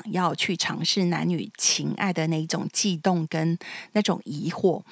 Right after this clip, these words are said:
然后呢，这个部分当然是要留给大家自己去品尝，因为我觉得导演在，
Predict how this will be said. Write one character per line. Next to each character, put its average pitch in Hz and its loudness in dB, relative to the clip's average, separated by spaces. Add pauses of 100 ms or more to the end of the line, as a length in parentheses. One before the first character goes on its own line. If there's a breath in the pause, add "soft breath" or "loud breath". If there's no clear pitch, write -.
(440 loud breath)
然 214 6
后 311 2
呢， 311 2
这 285 0
个 269 2
部 247 2
分 233 4
当 220 2
然 156 0
是 165 0 (180)
要 196 6
留 160 0
给 165 0
大 196 2
家 180 4
自 190 2
己 - 0
去 - 0
品 - -6
尝， - 0
因 208 6
为 311 4
我 185 0
觉 110 0
得 110 0
导 160 2
演 202 -2
在， 160 2